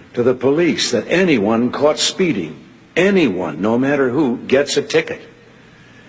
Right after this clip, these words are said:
Well, Gorbachev came out of his country home, his dacha. He was late getting to the Kremlin. There was his limousine and driver waiting.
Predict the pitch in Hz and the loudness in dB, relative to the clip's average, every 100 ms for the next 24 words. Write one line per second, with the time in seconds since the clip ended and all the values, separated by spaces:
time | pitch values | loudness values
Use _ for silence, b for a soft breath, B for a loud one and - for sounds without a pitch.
0 | B B - 113 143 123 - - - - | B B -2 0 0 -2 -12 -20 -20 -4
1 | 107 143 135 - 135 127 123 120 127 117 | 0 2 2 2 2 2 0 0 0 0
2 | 110 - 127 110 110 95 110 107 117 104 | -2 -2 -4 0 -2 0 0 0 -2 -4
3 | 107 - 110 107 113 113 B B B B | -4 -2 -4 -4 -6 -6 B B B B
4 | B - 110 113 104 127 123 110 113 107 | B -6 -2 0 2 2 2 0 0 0
5 | 110 104 120 113 117 110 95 117 110 104 | -2 -4 -4 -2 -4 -4 -2 -2 -2 -4
6 | 101 117 113 110 113 117 95 117 110 107 | -4 -2 -2 -2 -4 -4 -2 -2 0 -2
7 | 117 - 107 110 113 | -4 -2 -2 -2 -4